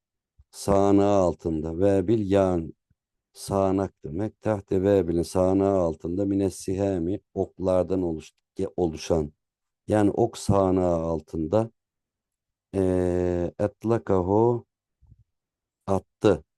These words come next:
At-, e, şimdi vebilin burada nekre olduğu için mines sihami birinci sıfatı, sonraki cümle ikinci sıfatı. Etlakahu, o,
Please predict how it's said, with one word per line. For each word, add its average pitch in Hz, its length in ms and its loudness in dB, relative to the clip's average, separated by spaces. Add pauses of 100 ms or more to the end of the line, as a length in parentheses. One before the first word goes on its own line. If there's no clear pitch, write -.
(360)
At-, - 320 -6
e, 95 180 -4
şimdi 101 440 -4 (400)
vebilin 98 760 0
burada 92 300 -2
nekre 101 340 -2
olduğu 101 280 2
için 104 300 -2
mines 101 300 0
sihami 98 680 -2
birinci 95 300 0
sıfatı, - 500 -8
sonraki 101 500 -2
cümle 92 260 0
ikinci 95 340 -2
sıfatı. - 500 -6 (500)
Etlakahu, 104 920 2
o, 90 680 0